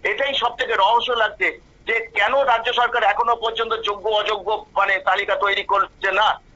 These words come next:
যেখানে মুখ্যমন্ত্রী দাঁড়িয়ে কয়েকদিন আগে নেতাজি ইন্ডোর স্টেডিয়ামে মিটিং করে বলছিলেন যে তিনি যোগ্য অযোগ্য, যে আগে যোগ্যদের কথা ভাববেন পরে অযোগ্য, তাহলে তালিকা আছে, মুখ্যমন্ত্রী যখন বলছেন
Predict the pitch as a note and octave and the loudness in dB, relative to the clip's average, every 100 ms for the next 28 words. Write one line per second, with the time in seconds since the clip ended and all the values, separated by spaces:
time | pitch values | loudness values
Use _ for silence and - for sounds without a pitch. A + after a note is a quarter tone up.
0 | - - A#3 C4 B3 A#3 A#3 C#4+ C#4+ C#4+ | -16 -4 -2 0 0 -4 0 2 2 2
1 | B3+ A#3+ B3 A#3 A#3 A#3 A#3 A3 A3 G#3+ | 2 2 0 0 0 0 0 -2 0 -4
2 | G#3 A#3 A#3+ A#3 A3+ A#3 A3+ A3+ G#3+ G#3+ | -2 -2 -2 -4 -2 -2 0 0 -2 -2
3 | A#3 A3+ A3 G3+ A3 G#3+ G#3+ E3 - - | -4 -2 -2 0 -4 -2 -2 -2 -6 -20
4 | - A3 A3+ A#3+ B3+ - A3+ A3+ B3 B3 | -8 -6 -4 -2 -2 -2 -4 0 0 0
5 | A#3 A#3 A3 F#3+ F3+ A3+ A3 G#3 A#3 B3+ | -2 -2 2 2 2 0 -4 -4 -2 -2
6 | - A#3 A3+ G#3 G#3 C4 A#3+ A3 G3 G#3 | 0 2 2 2 2 -2 0 0 2 2
7 | A#3 G#3+ G#3 A3+ C4 A3+ B3 C4 C4 C4+ | -2 -2 0 2 2 0 0 0 2 2
8 | C#4+ A3 - C4 C4 C4 B3+ B3+ A#3+ C#4+ | 0 -4 -2 0 0 0 0 0 0 0
9 | D4 B3+ | 0 -4